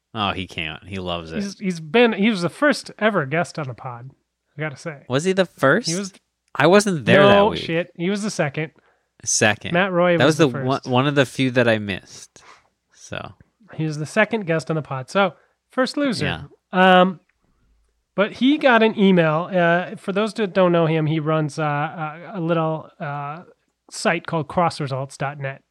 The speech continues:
Speaker 2: Um, or dot
Speaker 1: Just a little website
Speaker 2: dot org.
Speaker 1: where you can see how many times you've crushed your friends
Speaker 2: Yeah.
Speaker 1: or how many times they've crushed you.
Speaker 2: Crossresults dot gov. Um,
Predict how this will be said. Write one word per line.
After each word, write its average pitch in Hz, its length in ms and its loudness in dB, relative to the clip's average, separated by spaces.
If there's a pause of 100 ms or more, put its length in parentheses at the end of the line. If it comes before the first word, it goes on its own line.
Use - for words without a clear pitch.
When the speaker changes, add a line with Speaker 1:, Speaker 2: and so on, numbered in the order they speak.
(340)
Speaker 2:
Um, 147 520 -4 (220)
or 170 120 0
dot 160 260 -4
Speaker 1:
Just - 260 0
a 170 40 -4
little 143 180 0
website 113 380 0
Speaker 2:
dot 180 140 4
org. 131 240 -2
Speaker 1:
where 110 120 -2
you 104 100 -2
can 98 140 -6
see 101 580 -4 (680)
how 107 280 0
many 107 260 -2
times 95 280 -4
you've 92 140 -8
crushed - 320 -4
your 87 80 -6
friends 80 420 -8
Speaker 2:
Yeah. 208 200 0
Speaker 1:
or 131 120 2
how 127 120 2
many 123 160 -4
times 123 260 -2
they've 120 180 -2
crushed - 340 0
you. 92 300 -2
Speaker 2:
Crossresults 226 680 -2
dot 208 240 -2
gov. 165 400 0 (460)
Um, 170 640 2